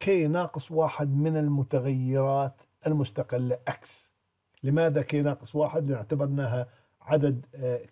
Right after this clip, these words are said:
K المعلمات بما فيها نقطة تقاطع، فإذا، آه، نسينا الآن أو تغافلنا عن نقطة تقاطع مؤقتًا فبكون عندي عدد المعلمات المقدر، عدد المتغيرات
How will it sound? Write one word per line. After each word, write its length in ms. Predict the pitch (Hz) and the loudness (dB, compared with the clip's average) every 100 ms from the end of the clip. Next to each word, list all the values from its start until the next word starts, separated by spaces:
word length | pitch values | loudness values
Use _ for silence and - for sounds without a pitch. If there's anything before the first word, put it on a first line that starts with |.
| - | -2
K 20 | 165 165 160 - | 0 2 -2 -2
المعلمات 680 | 139 139 143 139 151 131 104 | 0 2 4 2 2 0 -2
بما 300 | 131 143 135 | 0 0 0
فيها 160 | 147 | 0
نقطة 340 | 147 139 - 170 | -2 -6 -4 -4
تقاطع، 400 | 131 120 85 - _ _ _ | -2 -4 -6 -10 _ _ _
فإذا، 580 | - - 156 147 143 143 - | -2 0 2 4 4 2 -2
آه، 260 | 127 127 | 0 2
نسينا 480 | 127 127 - 190 156 | 2 0 -2 -2 0
الآن 320 | 131 120 120 | -2 -2 -4
أو 180 | 123 127 | -4 -4
تغافلنا 580 | - 127 143 170 165 147 | -2 0 2 2 2 2
عن 100 | 139 | -2
نقطة 320 | 151 139 139 | -4 -6 -4
تقاطع 340 | 147 147 - | 0 0 0
مؤقتًا 580 | 127 143 156 156 160 165 160 _ _ _ | -2 -2 -4 -4 -2 -2 -4 _ _ _
فبكون 480 | - 131 135 165 156 | 0 0 0 0 0
عندي 300 | 147 147 131 | 0 0 -2
عدد 480 | 104 113 170 151 127 | -2 -2 2 2 2
المعلمات 880 | 123 123 127 110 127 135 160 147 - | 0 0 0 0 0 2 2 0 -2
المقدر، 680 | 123 123 - 156 135 120 107 | -4 -4 0 2 2 -2 -2
عدد 360 | - 143 131 | -2 0 0
المتغيرات 1120 | 127 135 131 131 131 139 127 135 139 147 156 | -2 -4 -4 -2 -2 -2 0 2 2 2 2